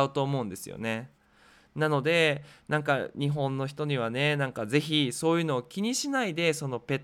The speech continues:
トを飼う喜び、猫と一緒に毎日生活する喜びっていうのを見て、ぜひそのペットショップに行く前に、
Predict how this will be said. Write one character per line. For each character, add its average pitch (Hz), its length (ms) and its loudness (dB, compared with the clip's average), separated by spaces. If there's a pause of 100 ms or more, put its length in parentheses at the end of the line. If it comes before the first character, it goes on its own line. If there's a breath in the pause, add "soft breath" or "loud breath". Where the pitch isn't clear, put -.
(120)
ト 110 180 0
を 98 40 -8
飼 117 280 0
う 107 80 0
喜 98 420 -4
び、 123 280 -6 (220 soft breath)
猫 131 280 -2
と 113 140 -2
一 110 120 0
緒 208 220 -2
に 214 100 -2
毎 214 220 -2
日 143 240 -6
生 110 220 -4
活 - 280 -8
す 110 160 -6
る 107 80 -2
喜 110 360 -2
び 110 120 -2
っ - 20 -10
て - 220 -8
い 185 120 -4
う 277 80 -2
の 262 180 0
を 196 60 -2
見 214 200 -2
て、 233 400 -2 (300 loud breath)
ぜ 165 120 4
ひ 170 400 0 (240 loud breath)
そ 147 160 -2
の 135 400 0 (200 soft breath)
ペ 160 100 0
ッ - 40 -4
ト 156 160 2
シ 165 140 2
ョ 175 40 2
ッ - 20 2
プ 143 240 -4
に 135 100 -2
行 143 120 -4
く 233 120 -4
前 254 300 2
に、 175 400 -2